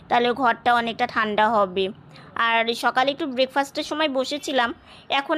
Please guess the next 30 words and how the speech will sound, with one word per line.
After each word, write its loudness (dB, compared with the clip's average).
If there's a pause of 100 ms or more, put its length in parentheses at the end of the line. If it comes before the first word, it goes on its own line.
আর 0 (140)
বসবো 0
না। -2
আম, -2
তো 4 (160)
সেই 0
জন্য -4
ভাবলাম 0
জানালাটা 0
তাহলে 2 (400)
এই 0
লাঠি -2
দিয়েই 0
খুলে -2
দিই, -8
লাঠিটার -2
জন্য -2 (500)
অনেকটাই 0
কিন্তু -4 (140)
আমার 0
হেল্প -2 (100)
হয়েছে। -4 (640)
আচ্ছা, 0 (680)
আমার 2 (100)
কি -2 (140)
পা 4 (240)
আছে? -4 (680)
কিসের 0
এত 0 (200)
যন্ত্রণা? -2